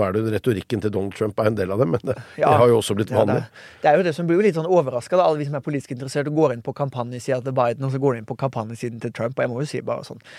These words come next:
Speaker 2: <laughs> jeg får jo litt bakover seg, så ser litt av den retorikken liksom, som Trump-kampanjen bruker i offisielle kanaler, også på,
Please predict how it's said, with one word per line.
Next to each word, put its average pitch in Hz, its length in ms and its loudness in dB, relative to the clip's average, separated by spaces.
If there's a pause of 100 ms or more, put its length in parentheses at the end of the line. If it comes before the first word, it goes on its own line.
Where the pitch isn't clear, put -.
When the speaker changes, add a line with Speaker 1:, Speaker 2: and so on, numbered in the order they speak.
(140)
Speaker 2:
<laughs> - 320 0
jeg 214 100 6
får - 240 2
jo 185 240 2
litt 202 140 4
bakover 147 380 2
seg, 143 200 -2
så 160 80 -6
ser 151 320 0
litt 151 160 -2
av 147 160 8
den 139 80 -2
retorikken 139 560 -4
liksom, 139 240 -12
som 139 160 -10 (720)
Trump-kampanjen 127 640 0
bruker 135 380 0
i 123 80 0
offisielle 127 420 0
kanaler, 131 480 -2
også 135 240 -2
på, 135 160 -2